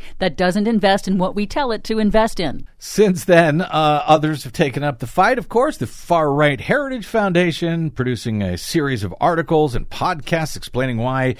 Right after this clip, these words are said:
Speaker 2: it sees E S G as a threat to the American way of life.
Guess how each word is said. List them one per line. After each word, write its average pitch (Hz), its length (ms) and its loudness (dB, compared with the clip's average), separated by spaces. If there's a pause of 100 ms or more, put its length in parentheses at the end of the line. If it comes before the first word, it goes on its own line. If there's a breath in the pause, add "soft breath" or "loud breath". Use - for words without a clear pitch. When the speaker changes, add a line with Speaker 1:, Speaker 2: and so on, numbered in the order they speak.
(120)
Speaker 2:
it 143 160 0
sees 127 420 -4
E 156 300 -2
S 139 220 -2
G 127 680 0
as 120 500 -2
a 120 80 -4
threat 139 360 -4
to - 200 -10
the 127 120 -4
American 113 580 -4
way 117 220 -4
of 110 120 -6
life. 117 640 -8